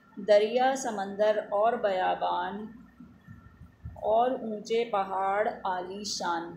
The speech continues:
दरिया समंदर किसने बनाए? अल्लाह ताला ने बनाए। और बयाबान भी किसने बनाया? अल्लाह ताला ने बनाया। अब सवाल ये है कि बयाबान किसे कहते हैं?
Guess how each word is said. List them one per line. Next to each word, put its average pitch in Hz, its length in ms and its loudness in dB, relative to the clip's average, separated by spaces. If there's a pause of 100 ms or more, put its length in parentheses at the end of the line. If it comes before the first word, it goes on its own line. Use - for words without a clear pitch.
(160)
दरिया 208 440 0
समंदर 202 680 -2
किसने 208 300 -6
बनाए? 214 320 -2
अल्लाह 185 200 -2
ताला 180 260 -2
ने 202 140 -4
बनाए। 196 380 -4
और 196 200 -2
बयाबान 190 600 0
भी 233 180 -4
किसने 214 280 -8
बनाया? 196 320 -4
अल्लाह 196 180 0
ताला 180 220 -4
ने 190 120 -10
बनाया। 165 320 -2
अब - 840 -14
सवाल 226 360 2
ये 247 100 -2
है 247 60 -6
कि 262 120 0
बयाबान 208 520 0
किसे 202 240 -6
कहते 175 240 -6
हैं? - 240 -14